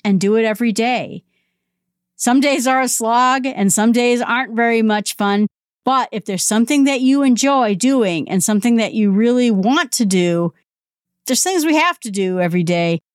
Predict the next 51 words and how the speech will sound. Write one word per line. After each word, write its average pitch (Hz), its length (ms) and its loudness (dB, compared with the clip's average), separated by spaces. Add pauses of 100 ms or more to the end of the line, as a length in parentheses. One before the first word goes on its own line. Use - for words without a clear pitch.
but 233 100 -2
make 269 220 2
sure 277 240 0
that 247 160 0
you 226 120 2
do 214 160 2
something 226 480 2
that 202 160 0
you 208 140 2
like 180 320 0
every 170 260 0
day. 156 380 -4 (240)
Maybe 269 220 0
it's - 280 -2
reading 269 380 2
a 254 80 2
book. 208 340 -2 (260)
Maybe 247 240 2
it's 262 140 -2
watching 240 640 -2 (160)
an 190 140 -4
episode 214 500 0
of 214 140 2
your 208 100 2
favorite 196 420 -2
show, 175 480 -2 (400)
or 269 220 2
maybe 247 260 2
it's 247 120 -4
playing 240 300 0
Oculus 208 520 -2
for 175 300 -2
a 165 80 -2
few 202 240 2
minutes 196 280 2
every 180 300 0
day. 165 400 -2 (140)
Make - 40 -6
sure 311 180 0
you 262 180 4
get 214 280 0
that 208 200 0
in. 185 380 0 (240)
It's 220 200 0
important 233 540 0
for 233 100 -2
you 190 240 2
to 196 100 0
enjoy 180 380 2
your 175 220 0
day. 156 500 -6